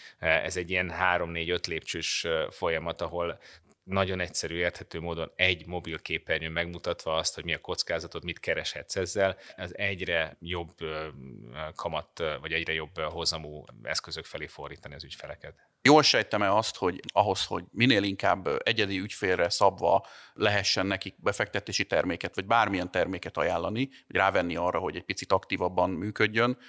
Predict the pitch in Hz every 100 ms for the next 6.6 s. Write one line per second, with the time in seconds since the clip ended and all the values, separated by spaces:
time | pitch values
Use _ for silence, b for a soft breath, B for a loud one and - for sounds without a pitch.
0 | B B 101 101 101 - - - 98 95
1 | 95 90 87 85 - - 101 98 95 -
2 | 98 92 90 90 90 85 92 98 92 87
3 | 95 98 98 95 - 90 - 101 110 110
4 | 107 110 117 113 120 - B B B _
5 | 104 95 107 104 80 120 131 - 139 120
6 | 107 92 101 95 92 123